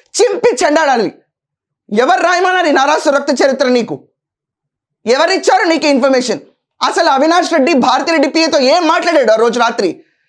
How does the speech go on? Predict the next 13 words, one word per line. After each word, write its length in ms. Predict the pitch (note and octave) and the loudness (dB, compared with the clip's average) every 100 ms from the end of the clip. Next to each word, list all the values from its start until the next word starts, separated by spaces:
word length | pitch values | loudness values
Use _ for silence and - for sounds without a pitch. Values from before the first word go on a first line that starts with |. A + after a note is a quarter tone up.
| - | -4
ఎందుకు 280 | B3 F4 F#4+ | 0 0 0
క్వశ్చన్ 360 | D4 C#4+ F4 E4 | 0 0 -2 -2
చేయరు 120 | F4 | -2
వీటన్నిటిని? 560 | E4 C#4+ C4 F#3 D#3 - _ _ _ _ _ _ _ _ _ _ _ _ | 0 0 -2 -4 -10 -12 _ _ _ _ _ _ _ _ _ _ _ _
జగన్మోహన్ 440 | E3+ D4+ F4 F#4 F4 | -2 0 2 2 2
రెడ్డికి 220 | F4 C4+ | 0 0
ఎవరు 320 | C4 D#4+ E4 | 0 0 0
చెప్పారు 300 | D4 D4 F4+ | 0 0 0
ఇది 160 | D4 C4 | 2 2
గొడ్డల 280 | B3 B3 C#4+ | 2 2 0
పోటు 260 | C#4 C4 | 2 2
అని 80 | B3+ | 0
చెప్పి? 420 | A#3 G#3 D3 D3 | 0 -2 -6 -14